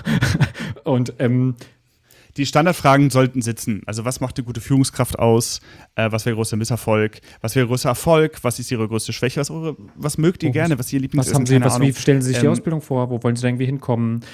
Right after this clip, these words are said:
Speaker 1: Ähm, also es gibt so Standardfragen. Und, aber das muss nicht eine feuerwehrspezifische Sache sein. Ne? Ge-, einfach Assessment Center,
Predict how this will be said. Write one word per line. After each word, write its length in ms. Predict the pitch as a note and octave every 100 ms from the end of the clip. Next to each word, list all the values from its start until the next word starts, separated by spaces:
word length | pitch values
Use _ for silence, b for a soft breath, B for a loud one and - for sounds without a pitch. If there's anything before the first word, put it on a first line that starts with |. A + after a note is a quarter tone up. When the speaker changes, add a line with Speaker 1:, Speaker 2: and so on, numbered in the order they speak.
| B B G3+
Speaker 1:
Ähm, 400 | A#2 A2 A2 A2
also 180 | G#2+ F#2+
es 140 | -
gibt 180 | - -
so 100 | G2
Standardfragen. 600 | - A#2 A2+ - A2 A#2+
Und, 100 | A2+
aber 140 | A#2
das 180 | A2 -
muss 220 | C#3 -
nicht 200 | C#3 -
eine 60 | C3
feuerwehrspezifische 760 | - D3+ D3+ - A#2 A2+ G#2 G2+
Sache 200 | F#2+ F#2
sein. 200 | F#2 G2
Ne? 140 | E3
Ge-, 160 | - A#2
einfach 400 | C3 D3 D3 -
Assessment 400 | C3 C#3 C#3+ B2
Center, 460 | B2+ A#2+ A#2 A#2